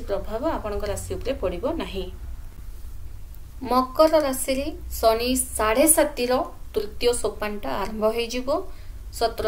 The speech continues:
ଜାନୁଆରୀକୁ ଏବଂ କୁମ୍ଭ ରାଶିରେ ଶନି ସାଢ଼େ ସାତିର ଦ୍ୱିତୀୟ ସୋପାନଟା ଆରମ୍ଭ ହେଇଯିବ। ତ ଅଧିକାଂଶ, ମାନେ, କହିବାକୁ ଗଲେ ବିଛା, ମକର, କୁମ୍ଭ ରାଶିରେ ଏହାର ଟିକେ ଅଧେ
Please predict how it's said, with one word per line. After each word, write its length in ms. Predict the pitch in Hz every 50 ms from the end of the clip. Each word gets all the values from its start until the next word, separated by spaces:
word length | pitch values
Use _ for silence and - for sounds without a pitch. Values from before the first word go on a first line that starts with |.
| 208 202
ଜାନୁଆରୀକୁ 640 | 196 190 190 180 170 165 160 165 160 - - - - - - - - - - - - - - - - - - 240 262
ଏବଂ 240 | 262 254 247 226 226 247 254 - -
କୁମ୍ଭ 240 | - 247 240 240 240 285 302 311 311
ରାଶିରେ 420 | 302 302 - - 294 277 294 320 392 370 - - - - - - - - - -
ଶନି 260 | - 240 233 233 262 285 277 -
ସାଢ଼େ 260 | - 233 208 208 240 254 -
ସାତିର 360 | 294 277 277 - 285 277 269 285 320 403 - - - - - - - - - - - - - - - - - - - -
ଦ୍ୱିତୀୟ 480 | 226 220 269 294 294 - - - 320 330 311 -
ସୋପାନଟା 520 | 311 285 - - 262 254 262 262 254 294 330 330 320 - - 208 202
ଆରମ୍ଭ 260 | 196 202 202 202 208 220 220 214
ହେଇଯିବ। 280 | 202 190 190 190 180 175 170 - -
ତ 40 | 285 262 - - 269
ଅଧିକାଂଶ, 640 | 262 240 254 302 339 339 - 349 339 339 330 - - - 349 349
ମାନେ, 140 | 330 339 330 330 -
କହିବାକୁ 440 | 233 226 247 254 294 311 311 311 311 294 269
ଗଲେ 320 | 311 311 311 302 311 320 339 349 349 - - - - - - - - 254
ବିଛା, 460 | - 254 247 - - - - 302 294 294 320 - - - - - 254 233
ମକର, 460 | 240 240 240 - - - 262 262 269 277 320 370 359 - - - - -
କୁମ୍ଭ 220 | 226 220 226 220 240 254 262
ରାଶିରେ 400 | 262 262 262 - - 262 262 277 269 - - 220 220
ଏହାର 260 | 220 240 247 247 247 247 254 269 - - - - - - - - -
ଟିକେ 220 | - - - - 262
ଅଧେ 220 | 254 240 247